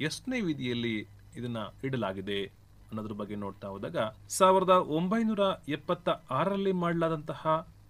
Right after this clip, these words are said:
ನಲವತ್ತ ಎರಡನೇ ತಿದ್ದುಪಡಿಯ ಮೂಲಕವಾಗಿ ಹತ್ತು ಮೂಲಭೂತ ಕರ್ತವ್ಯಗಳನ್ನ ಸಂವಿಧಾನದ ನಾಲ್ಕನೇ ಎ ಭಾಗದಲ್ಲಿನ ಐವತ್ತೊಂದನೇ ಎ ಭಾಗದಲ್ಲಿ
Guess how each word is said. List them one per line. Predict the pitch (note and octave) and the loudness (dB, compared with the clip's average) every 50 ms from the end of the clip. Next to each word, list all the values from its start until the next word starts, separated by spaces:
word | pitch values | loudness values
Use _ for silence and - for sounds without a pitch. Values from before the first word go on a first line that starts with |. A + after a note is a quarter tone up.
| - - - - | -20 -20 -12 -6
ನಲವತ್ತ | B2+ B2 C#3+ D#3 D#3+ E3+ E3 E3 - D#3+ D3+ D3+ - - - | 0 2 4 4 4 2 2 4 6 6 6 6 4 -2 -2
ಎರಡನೇ | B2+ C3 C#3 D3+ E3+ F#3+ G3+ G3+ | 0 2 2 2 4 2 2 2
ತಿದ್ದುಪಡಿಯ | F#3 G3 E3 F3 D#3 D#3+ D#3 D3+ C#3+ | 2 0 0 0 -2 -2 -2 -2 0
ಮೂಲಕವಾಗಿ | C#3 C3 C3 C3 B2 - B2 A#2+ A#2+ A#2 B2 D3+ F3+ F#3 F3+ - - | 0 -2 -2 -2 -2 -2 0 0 0 0 0 0 -2 -2 -2 -4 -6
ಹತ್ತು | - - E3+ F3 F3 - - - B3+ B3 | -4 0 0 0 0 -2 -8 -4 -2 -2
ಮೂಲಭೂತ | A3+ G3+ F#3+ G3 G3 F#3+ F#3 E3 F3+ E3+ F3 | 0 0 2 2 2 2 2 2 0 0 0
ಕರ್ತವ್ಯಗಳನ್ನ | F3+ E3+ E3 D3+ - - D#3+ C#3+ D3 C3 C3 B2 B2 A#2+ B2 D3 F3 F#3+ G3 - - - - - - | -2 -4 -4 -6 -6 -6 -6 -4 -4 -4 -2 -4 -4 -4 -2 0 0 -2 -2 -6 -18 -20 -20 -20 -12
ಸಂವಿಧಾನದ | - - - F3 F3 F3+ F3+ D#3+ D#3 D3+ C#3+ C3+ D3 E3+ F#3 - - - - - - - - - | -8 -2 0 2 4 4 4 2 2 2 0 2 2 2 2 2 0 -6 -18 -20 -20 -18 -10 -6
ನಾಲ್ಕನೇ | B2+ B2+ C3+ D3 E3+ G3 G3+ - G#3 G3 G3 G3 G3 F#3 - - - - | -2 2 4 6 6 4 4 0 0 0 2 2 0 0 -4 -8 -2 2
ಎ | C3 D3+ F3 G3 G#3 | 6 8 8 8 8
ಭಾಗದಲ್ಲಿನ | F#3 D#3+ C#3 D3+ D3+ D3 D3 C3+ B2 B2+ B2 B2+ C3 D3 E3+ F3+ - - - - - - - - - | 6 4 -2 -2 -2 -2 -2 -2 -2 0 0 0 0 0 -2 -2 -6 -12 -18 -20 -20 -20 -8 0 2
ಐವತ್ತೊಂದನೇ | C#3 E3+ F3 G3 G3 F#3 F#3+ F#3 F3+ F3+ F3 F3+ F3+ E3+ - - - | 2 4 4 2 0 0 0 0 0 0 0 0 0 -2 -4 -2 0
ಎ | C3+ D#3+ G3+ A#3 | 4 4 4 4
ಭಾಗದಲ್ಲಿ | G3+ D#3 C3 D#3 D3+ C3+ C3+ A#2 A#2+ A#2+ C#3 E3+ G3 - | 2 0 0 0 0 0 0 -2 0 0 0 0 -2 -2